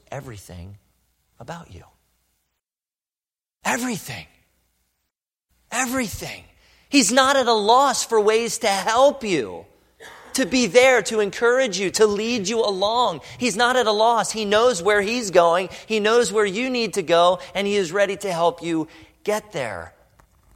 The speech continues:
There are really only two ways to respond to his comprehensive knowledge of you, either discomfort or comfort. It's like when you are motoring down the road a hundred miles an hour and you pass a cop car, what's going on in your heart right there?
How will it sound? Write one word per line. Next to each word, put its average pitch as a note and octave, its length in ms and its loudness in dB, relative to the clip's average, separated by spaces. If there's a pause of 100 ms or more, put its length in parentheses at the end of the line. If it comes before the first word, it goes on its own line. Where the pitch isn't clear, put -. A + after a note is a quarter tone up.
(840)
There F#3+ 160 0
are F#3 40 0
really A3+ 280 -2
only F#3 200 -4
two G#3+ 240 -6
ways F3+ 300 -2
to F3 100 -8
respond D#3 640 -4
to D3 80 -10
his C#3 240 -6
comprehensive D#3+ 1000 -6
knowledge C3 460 -8
of A#2+ 260 -6
you, G2+ 320 -12
either A#2+ 320 -6
discomfort E3+ 920 -8 (240)
or C#3+ 140 -2
comfort. G#2+ 580 -10 (280)
It's - 240 -6
like G3+ 260 -2
when F3 240 -6
you G3+ 440 -6
are D#3+ 180 -2
motoring G#3 680 4
down A3 240 0
the G#3 80 -4
road D3+ 420 0
a C#3+ 80 -6
hundred A3 360 -4
miles G#3 300 0
an F#3+ 100 -4
hour C#3+ 400 -2
and D3+ 140 -6
you D#3 100 -6
pass D#3+ 360 0
a C#3 60 -12
cop D3 360 -2
car, A2+ 240 -2
what's A#2+ 340 -4
going C#3+ 240 -2
on B2+ 160 -4
in A2+ 100 -14
your G#2+ 100 -10
heart A2+ 220 -4
right F#2+ 220 -12
there? D#2+ 220 -12